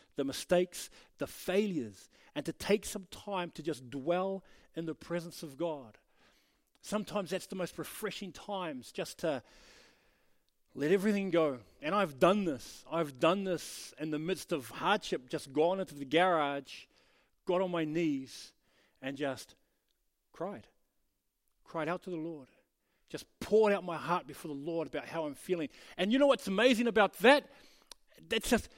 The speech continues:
God desires you to be honest with him.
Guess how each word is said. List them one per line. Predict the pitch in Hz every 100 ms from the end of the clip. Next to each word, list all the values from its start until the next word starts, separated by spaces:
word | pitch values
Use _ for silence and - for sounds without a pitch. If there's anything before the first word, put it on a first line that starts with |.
| - _ _ _ -
God | 254 277 -
desires | 214 151 240 269 220 147 143
you | 262 247
to | -
be | 165 208 -
honest | 233 269 254 -
with | 190
him. | 160 156 92